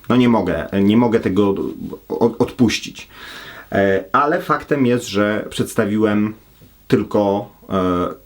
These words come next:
to, co, co było na niekorzyść Ciechana, e, i,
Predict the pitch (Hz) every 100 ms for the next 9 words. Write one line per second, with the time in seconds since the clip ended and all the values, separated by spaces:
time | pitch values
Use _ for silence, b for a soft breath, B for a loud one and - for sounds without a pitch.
0 | - 117 127 127 113 104 - 110 101 113
1 | 113 107 110 117 113 117 101 - - -
2 | 98 101 92 92 - B B B B -
3 | 98 98 95 110 113 123 131 139